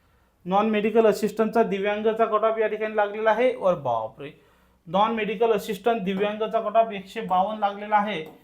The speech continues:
आणि वेटिंग लिस्ट एकशे छप्पन आहे. काय आहे? वेटिंग लिस्ट एकशे छप्पन. अ, नंतर या ठिकाणी खुला गट, ओपन जनरल, नॉन मेडिकल असिस्टंट पुणे लेप्रोसीचा, या ठिकाणी खुल्या गटाचा जो सिलेक्शन लिस्ट आहे, खुल्या गटाचा कट ऑफ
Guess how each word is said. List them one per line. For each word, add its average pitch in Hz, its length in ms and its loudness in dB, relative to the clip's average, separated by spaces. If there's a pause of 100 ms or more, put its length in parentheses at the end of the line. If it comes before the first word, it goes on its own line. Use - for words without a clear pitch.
(140)
आणि 208 220 -6
वेटिंग 208 380 -4
लिस्ट 226 220 -4
एकशे 220 320 0 (120)
छप्पन 190 360 2
आहे. 131 120 4 (480)
काय 202 120 2
आहे? 226 280 4
वेटिंग 208 400 -4
लिस्ट 202 200 -2
एकशे 214 260 6 (100)
छप्पन. 214 340 4 (520)
अ, 185 240 10
नंतर 202 320 4
या 240 80 8
ठिकाणी 240 380 4 (140)
खुला 233 220 10
गट, 214 200 8 (460)
ओपन 214 340 6
जनरल, 220 380 6
नॉन 208 220 4
मेडिकल 220 420 2
असिस्टंट 226 440 0
पुणे 220 360 -6 (160)
लेप्रोसीचा, 208 720 -4 (520)
या 202 100 -2
ठिकाणी 220 280 -6 (100)
खुल्या 214 220 0
गटाचा 220 400 2
जो 226 160 -2
सिलेक्शन 220 640 -6
लिस्ट 202 240 -10
आहे, 214 480 0 (360)
खुल्या 220 180 0
गटाचा 214 460 0
कट 214 200 -4
ऑफ 220 140 0